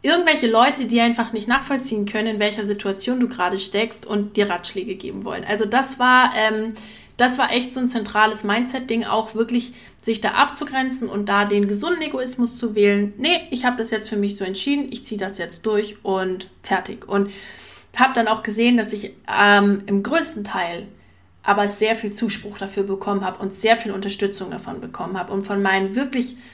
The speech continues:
richtig guten Freunden so viel Support bekommen hab, an der ich, ich mich für, an dieser Stelle, oh Gott, krieg ich fast Pipi in den Augen, einfach nochmal bedanken möchte, weil sie in jeder Sekunde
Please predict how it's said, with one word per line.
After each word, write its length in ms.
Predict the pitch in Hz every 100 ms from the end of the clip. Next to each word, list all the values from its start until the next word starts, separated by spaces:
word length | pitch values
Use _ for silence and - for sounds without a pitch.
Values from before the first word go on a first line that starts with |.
| - _
richtig 320 | 240 247 240
guten 220 | 226 220 202
Freunden 680 | - 214 214 196 202 202 - - - -
so 320 | - 294 311
viel 200 | - 196
Support 480 | 196 202 - 190 -
bekommen 440 | 196 202 196 196
hab, 160 | 196 202
an 140 | 196
der 140 | 190
ich, 200 | 196 202
ich 260 | - 202 202
mich 260 | 202 196 -
für, 280 | 196 196
an 120 | 196 196
dieser 240 | 226 233
Stelle, 460 | - 214 214 208 202
oh 40 |
Gott, 180 | 170 165
krieg 120 | -
ich 60 | 196
fast 200 | 196 -
Pipi 240 | 208 208
in 80 | 196
den 140 | 196
Augen, 340 | - 185 190 196
einfach 380 | 196 202 196 - - - -
nochmal 220 | 196 208
bedanken 480 | 202 202 233 196 202
möchte, 340 | 196 202 208
weil 340 | 196 185 196 185
sie 440 | - 202 202 202 - - - - _ _
in 160 | - 202
jeder 300 | 220 247 285
Sekunde 720 | 285 247 226 202 190 196 202